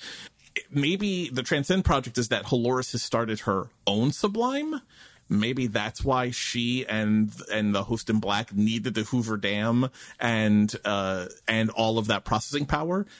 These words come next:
not for only what was stored there, but remember, for, uh, massive storage that will go on forever. It's because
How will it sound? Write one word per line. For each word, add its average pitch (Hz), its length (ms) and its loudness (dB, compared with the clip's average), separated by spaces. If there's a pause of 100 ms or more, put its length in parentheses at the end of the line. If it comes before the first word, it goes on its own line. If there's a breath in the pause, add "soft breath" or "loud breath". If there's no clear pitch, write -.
(100)
not 131 320 4
for 147 160 4
only 131 220 6
what 110 180 2
was 110 160 0
stored 104 320 2
there, 104 160 2
but 107 200 0
remember, 113 460 2 (360 soft breath)
for, 101 680 -2
uh, 95 280 -6 (180)
massive 151 500 0
storage 123 640 2
that 113 180 0
will 113 80 0
go 120 240 2
on 117 220 4
forever. - 520 -2 (1120 soft breath)
It's 113 280 -2
because 117 640 -4